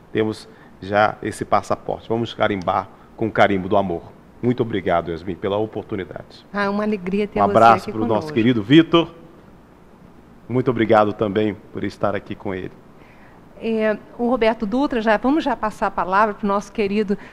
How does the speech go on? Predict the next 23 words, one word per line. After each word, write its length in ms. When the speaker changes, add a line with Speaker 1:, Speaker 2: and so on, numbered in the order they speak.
Speaker 2:
senhor 320
Vitor, 580
lá 440
de 100
Portugal, 640
que 120
está 280
lá 280
em 80
Portugal 480
falando 320
conosco, 720
através 460
do 80
Skype. 680
O 240
nosso 280
querido 360
Dutra 400
falou-nos 640
sobre 220
o 20
perdão. 640